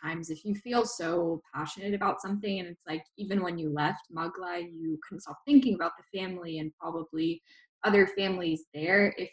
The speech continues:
you are constantly thinking about that idea, which is kinda what happened with Balkan Bread, I really pondered it for a long time and then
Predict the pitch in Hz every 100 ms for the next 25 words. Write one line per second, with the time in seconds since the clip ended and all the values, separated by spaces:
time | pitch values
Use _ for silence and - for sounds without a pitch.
0 | _ 208 214 226 247 254 240 - 175 185
1 | 190 196 196 170 - 160 - 196 170 156
2 | - 165 156 156 - 165 196 196 - -
3 | - 175 175 156 147 - 147 160 165 156
4 | _ _ _ - 202 - 165 175 196 180
5 | 160 156 175 208 - 156 156 156 180 185
6 | 185 165 - 170 165 156 147 151 _ _
7 | _ 165 175 165 165 180 - 160 156 160
8 | 156 160